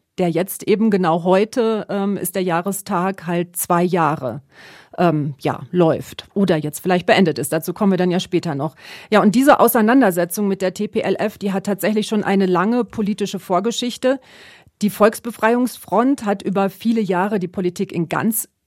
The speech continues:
Äthiopien bestimmt. Also sie hat alle wichtigen Posten besetzt in der Regierung und auch im Militär. Als dann Abiy an die Regierung kam, hat sie ihre Macht immer mehr verloren und ist in ihre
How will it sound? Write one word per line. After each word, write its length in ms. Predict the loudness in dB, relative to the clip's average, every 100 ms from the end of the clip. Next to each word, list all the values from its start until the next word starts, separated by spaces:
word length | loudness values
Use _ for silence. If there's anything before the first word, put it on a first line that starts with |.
| -4
Äthiopien 540 | -4 0 0 0 -2
bestimmt. 420 | -2 0 0 0
Also 220 | 0 -2 -2
sie 180 | -2
hat 120 | -2 0
alle 240 | -2 -2
wichtigen 480 | -4 -6 -4 -2 0
Posten 360 | -2 -2 -2
besetzt 480 | -2 0 -2 -4 -12 _ -20 -20 _
in 140 | 4 6
der 140 | 6
Regierung 600 | 2 0 0 0 2 0
und 240 | 0 -2
auch 320 | 0 0 -2 -4
im 140 | 2
Militär. 640 | 2 2 -2 -2 -2 -2 -4 -10 -20 _
Als 220 | -6 0
dann 260 | 2 2 0 _
Abiy 360 | 0 2 0 0
an 160 | -2
die 100 | -4
Regierung 600 | -2 -2 -2 -2 -2 -4
kam, 500 | -2 0 2 4 2 0 _ -14
hat 220 | -8 -6
sie 120 | -2
ihre 200 | 0 2
Macht 320 | 2 0 -4 -4
immer 320 | 4 4 4
mehr 260 | 2 0 -2
verloren 500 | -2 -2 0 0 -2
und 120 | -2
ist 160 | -6 -8
in 80 | -4
ihre 340 | -2 0 -2